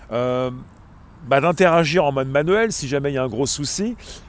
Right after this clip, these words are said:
Et puis, euh, cette idée donc d'avoir une voiture autonome pour profiter de l'espace, pour pouvoir avoir des fauteuils en face à face, un écran spécifique, bien achalandé, donc l'univers d'Apple.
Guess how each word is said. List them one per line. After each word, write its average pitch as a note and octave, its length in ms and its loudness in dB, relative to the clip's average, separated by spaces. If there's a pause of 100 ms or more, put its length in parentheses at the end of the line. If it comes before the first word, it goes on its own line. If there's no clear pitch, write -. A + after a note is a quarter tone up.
(120)
Et C#3+ 80 -6
puis, E3+ 280 -2
euh, C3+ 140 4
cette D3+ 300 -4
idée D#3 180 2
donc C#3 240 -4
d'avoir C3 300 2
une B2+ 60 -4
voiture B2+ 260 -4
autonome D3 440 0 (360)
pour F3 180 2
profiter G3+ 560 4
de A3 60 -2
l'espace, F#3+ 680 6 (360)
pour C#3 120 -2
pouvoir D3+ 340 4
avoir C#3 200 8
des C#3 120 2
fauteuils D3 440 4 (400)
en G#2+ 120 -2
face - 260 2
à C#3 80 4
face, A3 440 6 (300)
un B2+ 200 0
écran D3+ 360 2
spécifique, D3+ 840 0 (1300)
bien B2+ 260 -2
achalandé, D3 640 2 (420)
donc D#3 260 0
l'univers E3+ 380 2
d'Apple. C3 400 2